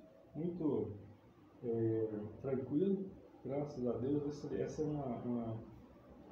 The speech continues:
al-, você vê, alguns ca-, alguns canários têm essa característica, né? O Cold é um canário, é, normal,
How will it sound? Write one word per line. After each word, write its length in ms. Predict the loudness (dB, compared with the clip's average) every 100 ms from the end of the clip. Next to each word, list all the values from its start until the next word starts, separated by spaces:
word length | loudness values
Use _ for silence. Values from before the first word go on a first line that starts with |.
| -4
al-, 220 | 0 2 0
você 220 | 0 2
vê, 120 | 4
alguns 480 | 4 4 2 0 -2
ca-, 220 | -2 0
alguns 320 | 2 2 2
canários 420 | 2 2 2 0
têm 100 | 0
essa 160 | 0 0
característica, 800 | 0 0 2 2 4 2 -2 -2
né? 160 | 0 0 -4 -8 -12 -12 -12 -12 -8 -2 0 0 -2 -6 -6 -8 -6 -8 -4
O 220 | -4 4
Cold 320 | 8 8 8 4 -2 2
é 40 | 4
um 80 |
canário, 520 | 4 4 4 6 6 4 4 6 4 4 2 2 2 2 2 0 2 2
é, 340 | 4 6 6 4 2 2 0 0 -2 -2 -2 -2 -2 -2 0 0 -2 0 4
normal, 540 | 4 4 4 4 2